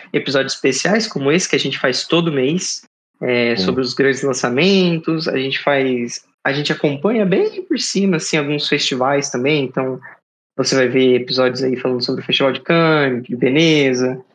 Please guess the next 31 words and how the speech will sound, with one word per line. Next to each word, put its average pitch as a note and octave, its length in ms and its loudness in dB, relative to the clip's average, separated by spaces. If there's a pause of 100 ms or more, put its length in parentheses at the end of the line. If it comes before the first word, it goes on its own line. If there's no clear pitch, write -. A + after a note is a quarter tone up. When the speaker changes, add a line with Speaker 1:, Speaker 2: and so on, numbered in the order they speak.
(200)
Speaker 1:
você - 140 -4
também C#3 240 2
vai C3+ 160 2
ver C3 220 2
episódios B2+ 460 0
especiais - 580 -2
falando C3 260 -2
sobre C3 160 -2
alguns B2+ 280 -2
diretores, E3+ 760 2
enfim, G3 500 0 (280)
a F#3+ 140 2
parada F#3+ 340 2
é G3+ 40 0
que F#3 260 -2 (180)
aqui - 260 -2
a F#3 60 4
gente F#3 240 0
tá E3+ 100 -2
sempre G3 320 -2
falando F#3 280 2
sobre F#3+ 480 -2
cinema F#3+ 420 0
no G3 160 4
geral, D#3 340 0
que - 120 -4
é - 20 0
o F3+ 60 -2
que - 100 -6
a - 60 0
gente C#3+ 440 -4